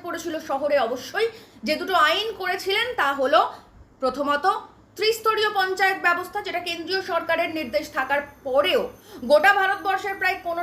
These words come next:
রাজ্যই পুরোপুরি সফলভাবে প্রতিফলিত করতে পারেনি, পেরেছিল একমাত্র এ রাজ্য, এ বাংলা, কারণ মুখ্যমন্ত্রী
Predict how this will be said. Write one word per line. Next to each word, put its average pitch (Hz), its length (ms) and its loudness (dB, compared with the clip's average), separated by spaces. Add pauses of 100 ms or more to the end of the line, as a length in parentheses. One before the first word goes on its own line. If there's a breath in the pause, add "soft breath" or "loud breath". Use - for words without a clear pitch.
রাজ্যই 370 460 0
পুরোপুরি 370 440 -2
সফলভাবে 320 480 -2 (300)
প্রতিফলিত 392 480 -2
করতে 359 320 -4
পারেনি, 330 400 2
পেরেছিল 302 360 -4
একমাত্র 277 520 0 (800)
এ 302 120 0 (100)
রাজ্য, 403 260 0 (480)
এ 269 100 0 (120)
বাংলা, 381 320 4 (380)
কারণ 269 240 2 (320)
মুখ্যমন্ত্রী 233 600 -12